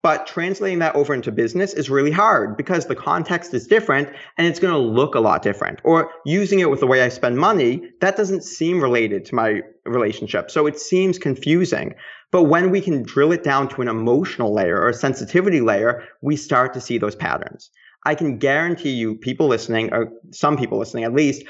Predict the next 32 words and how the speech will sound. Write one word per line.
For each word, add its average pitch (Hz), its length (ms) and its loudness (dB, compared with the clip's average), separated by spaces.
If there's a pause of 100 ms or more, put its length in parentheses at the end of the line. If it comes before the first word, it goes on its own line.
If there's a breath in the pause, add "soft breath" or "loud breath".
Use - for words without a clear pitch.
(120)
are 139 100 -2
saying, 139 320 0
"I'm 139 140 2
all 123 140 2
over 113 140 -2
the 123 60 -2
place, 160 320 0
Mike." 190 300 2 (180 loud breath)
Yeah, 156 220 4
yeah, 123 180 2
yeah. 113 80 -6
Your 156 160 2
life 175 260 0
makes 165 220 -4
sense. 135 320 0
Your 147 140 0
narrative 151 420 0
makes 139 220 0
sense. 131 320 -2
But - 120 -8
I've 147 200 2
had 127 200 -6
such - 360 -6
disparate 113 420 -2
experiences. - 720 -4 (680 loud breath)
First 170 260 0
of 131 80 2
all, 101 100 2
I 120 80 2
think 139 180 -2
I'm 131 200 0
probably 127 440 -2